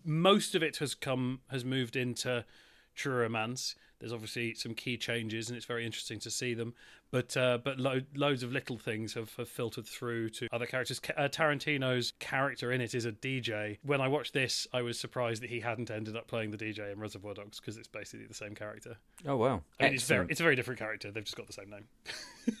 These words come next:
Speaker 2: You know, this is a recommendation for me, 'cause obviously, you know, you can't be a Tarantino fan without having heard of this movie, but he talks it down so much that I've just never bothered watching it.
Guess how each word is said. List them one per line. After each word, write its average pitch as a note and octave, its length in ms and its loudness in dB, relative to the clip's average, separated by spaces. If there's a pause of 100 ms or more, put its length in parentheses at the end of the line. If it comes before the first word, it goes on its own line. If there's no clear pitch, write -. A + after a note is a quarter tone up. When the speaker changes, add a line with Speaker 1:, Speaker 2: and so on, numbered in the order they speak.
(680)
Speaker 2:
You D3+ 80 8
know, D3+ 160 10
this D#3 360 6
is D#3 200 4
a C#3+ 120 8
recommendation D3+ 720 6
for - 100 -4
me, D3 220 6
'cause C3 200 4
obviously, A#2 640 6
you A2+ 120 4
know, G2 80 6
you G2 220 4
can't A2+ 240 6
be G#2 80 8
a - 20 10
Tarantino G2+ 640 6
fan G2+ 400 6
without G2 480 6
having G2 300 0
heard G#2 280 8
of E2 100 0
this E2+ 180 0
movie, F2+ 420 2 (380)
but G#2 240 10
he A#2+ 180 2
talks - 420 6
it A2+ 140 2
down G#2 400 6
so A2 340 6
much G#2 540 2
that - 120 6
I've F#2+ 120 4
just - 180 -2
never F#2+ 280 4
bothered F2+ 340 4
watching F#2 400 4
it. D#2+ 160 0